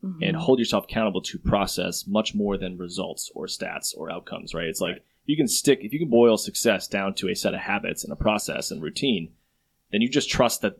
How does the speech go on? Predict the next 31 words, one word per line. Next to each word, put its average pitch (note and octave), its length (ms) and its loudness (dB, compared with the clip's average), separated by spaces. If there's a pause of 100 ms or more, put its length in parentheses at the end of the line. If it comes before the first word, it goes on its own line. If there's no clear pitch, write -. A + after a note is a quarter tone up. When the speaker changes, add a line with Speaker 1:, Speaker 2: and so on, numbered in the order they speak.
(180)
Speaker 2:
that A2+ 240 2
combined G#2 340 2
with G2+ 140 -4
the G2 80 -2
variable G2+ 340 2
of F2 100 -6
time F#2 360 0
is F2+ 80 -8
gonna F2+ 180 -2
lead G2 220 -2
you F#2+ 120 -2
where F2 120 0
you F2+ 120 -4
need E2+ 180 -8
to E2 80 -4
Speaker 3:
Right. E2 60 -6
Speaker 2:
get. F2+ 200 -2
It's E2 140 -6
not A2+ 180 2
always A2+ 200 2
gonna A2+ 140 -2
be, G2+ 420 -4
you A2+ 120 -6
know, F#2+ 80 -6
a F#2 200 -4
linear G#2 440 0
trajectory G2+ 520 -4
upward. G2 380 0
It's - 140 -6
gonna G#2+ 160 0
be G2+ 320 -2